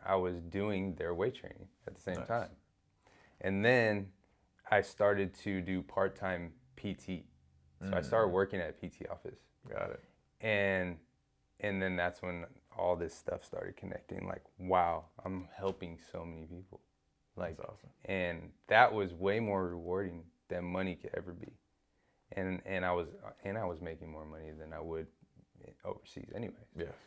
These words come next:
Speaker 1: So at that point in time, I'm like, "Well, I'm not in shape, so this is what I'm gonna do for now." And it ended up being, like, that rabbit hole where it's like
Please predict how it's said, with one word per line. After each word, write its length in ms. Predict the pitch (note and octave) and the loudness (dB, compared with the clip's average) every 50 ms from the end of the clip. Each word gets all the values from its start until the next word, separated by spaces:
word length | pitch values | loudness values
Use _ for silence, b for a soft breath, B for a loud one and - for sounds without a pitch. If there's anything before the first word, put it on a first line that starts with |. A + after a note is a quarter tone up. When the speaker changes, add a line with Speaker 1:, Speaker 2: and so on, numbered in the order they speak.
| - - _ - | -20 -20 _ -20
Speaker 1:
So 420 | - - - F#2+ F2 E2+ E2 - - B B B B B B B - - | -10 -2 0 2 2 2 0 -4 -8 B B B B B B B -6 0
at 180 | - G2+ F#2 - | 2 2 4 6
that 220 | G#2+ G#2 G2+ - | 6 4 4 4
point 200 | - G#2+ G2+ F#2 | 2 -2 -2 -2
in 60 | E2+ F2 | -2 -4
time, 400 | - - A2+ A#2+ A#2 A#2 A2+ G#2+ | 0 4 4 6 6 6 4 4
I'm 160 | G2 F#2+ F#2 | 2 2 2
like, 240 | F#2 F2+ F2 E2 - - - - _ _ _ _ - | 4 4 2 2 -2 -8 -20 -20 _ _ _ _ -6
"Well, 260 | - F#2+ G2+ A2 A#2 A2+ | 0 4 8 8 8 8
I'm 100 | A2 G#2+ | 8 6
not 180 | G#2 G#2 G#2+ | 4 4 4
in 120 | G#2+ G2+ F#2 | 2 0 -2
shape, 360 | - - - G2+ F#2+ - - | -2 2 4 4 4 2 0
so 340 | - - F2+ F2+ E2+ E2 E2 - | -2 2 4 4 4 4 0 -2
this 200 | F#2 G2+ F2+ G2 | -2 -2 -2 -2
is 60 | G#2+ | 0
what 160 | F#2+ F#2+ F2+ | 2 2 2
I'm 120 | E2+ E2 E2 | 2 0 -4
gonna 160 | E2 E2 D#2+ | -8 -8 -4
do 200 | D#2+ F#2 A2 A#2 | 0 2 2 2
for 160 | - - F2 | 0 -2 -4
now." 300 | E2+ E2 D#2+ E2 E2 E2 - _ b b b b b b b b | -4 -4 -6 -6 -8 -10 -14 _ b b b b b b b b
And 160 | F#2 G2 F#2+ | -2 0 2
it 120 | F2+ E2 F2+ | 2 2 2
ended 260 | F#2 F#2+ F#2 F2 F2 | 2 2 2 4 6
up 160 | F2+ E2+ E2 | 4 4 4
being, 320 | D#2 F2+ F2 E2+ E2 E2 | 0 -4 -4 -4 -6 -6
like, 260 | D#2+ D#2+ - - _ _ _ _ _ _ _ _ _ _ _ _ - | -8 -10 -10 -14 _ _ _ _ _ _ _ _ _ _ _ _ 0
that 220 | F#2 F#2 E2+ - | 2 2 2 2
rabbit 380 | F2 F2 E2 E2 E2+ F2 F2 - | 0 0 0 0 0 0 -2 0
hole 300 | G2 G2+ G2+ G#2 G2+ G2+ | 0 0 2 2 0 0
where 180 | F#2+ F2 E2 | -2 -2 -2
it's 120 | E2+ E2 E2 | -2 -4 -4
like 360 | E2+ E2 - - - - - | -4 -4 -4 -6 -8 -10 -16